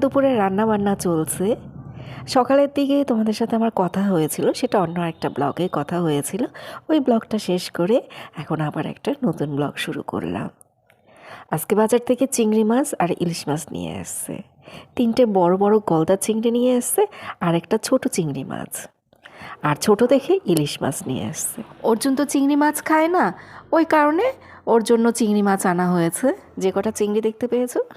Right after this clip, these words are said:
সেগুলো অর্জুন খাবে, আর আমরা তিনজন ইলিশ মাছ খাবো। ইলিশ আর চিংড়ি একসাথে রান্না করছি। একসাথে এর মধ্যে মশলাপাতি সব মাখিয়ে নিলাম, টক দই, সর্ষে গুঁড়ো, ওই যে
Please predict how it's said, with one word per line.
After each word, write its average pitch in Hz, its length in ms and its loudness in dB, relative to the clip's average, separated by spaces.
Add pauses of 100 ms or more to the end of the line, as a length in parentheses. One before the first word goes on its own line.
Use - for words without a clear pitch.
সেগুলো 240 280 -2 (100)
অর্জুন 156 240 -6 (120)
খাবে, - 260 -10 (400)
আর 185 200 -2
আমরা 160 220 -4
তিনজন 214 360 -4
ইলিশ 165 240 -8
মাছ 160 120 -12 (120)
খাবো। - 240 -12 (1040)
ইলিশ 185 340 -2
আর 185 160 -6
চিংড়ি 185 240 -4 (180)
একসাথে 175 500 -6
রান্না 156 240 -6
করছি। - 500 -14 (720)
একসাথে 180 520 -6 (160)
এর 175 140 -4
মধ্যে 165 220 -8
মশলাপাতি 165 600 -6
সব 190 140 -4
মাখিয়ে 180 420 -6
নিলাম, 196 220 -4 (580)
টক 147 200 2 (180)
দই, 247 180 2 (600)
সর্ষে 165 400 0
গুঁড়ো, 190 180 0 (400)
ওই 285 100 2
যে 294 80 2